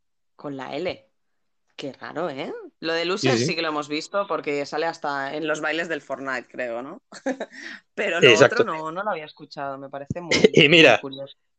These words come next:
Speaker 2: eh, como siempre, en Japón significa otra cosa. También este gesto en Japón lo utilizan a modo de insulto.
Speaker 1: ¿A modo de insulto?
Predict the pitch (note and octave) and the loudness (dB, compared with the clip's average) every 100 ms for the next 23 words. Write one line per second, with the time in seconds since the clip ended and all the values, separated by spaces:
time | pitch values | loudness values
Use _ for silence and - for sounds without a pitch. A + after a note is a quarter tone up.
0 | - C#3 C3+ C3+ C3 C3+ C3 _ _ _ | 6 10 12 12 10 8 6 _ _ _
1 | _ _ _ - D3 C#3 E3+ F#3 G#3 E3 | _ _ _ 4 6 6 4 8 6 6
2 | D#3+ C#3+ D#3 E3 D3+ D#3+ D3+ C#3+ C#3+ D#3 | 4 2 -2 -2 0 4 6 6 6 4
3 | G3 A#3+ _ _ _ _ _ C#3+ C#3 D#3+ | 2 -2 _ _ _ _ _ 4 6 6
4 | F3+ F3 E3+ F3+ F3+ - G#3+ G#3 C3+ D3 | 6 6 6 6 4 4 4 6 4 4
5 | C#3 F#3 G#3+ F3+ D#3 E3 D#3+ E3+ - F3+ | 8 6 6 4 4 4 2 0 4 4
6 | F#3 - C3+ D3 E3+ F3 E3 C#3+ - E3 | 2 4 4 6 6 6 4 2 4 4
7 | D3+ - G#2 _ _ _ _ _ _ _ | 4 -2 -8 _ _ _ _ _ _ _
8 | _ _ _ _ _ _ _ _ _ _ | _ _ _ _ _ _ _ _ _ _
9 | _ _ _ _ _ _ _ _ _ _ | _ _ _ _ _ _ _ _ _ _
10 | - D3 C#3+ A3 F#3+ D3 G3+ G#3+ C#3+ B2 | -18 -10 -6 -4 -4 -6 -10 -8 -8 -8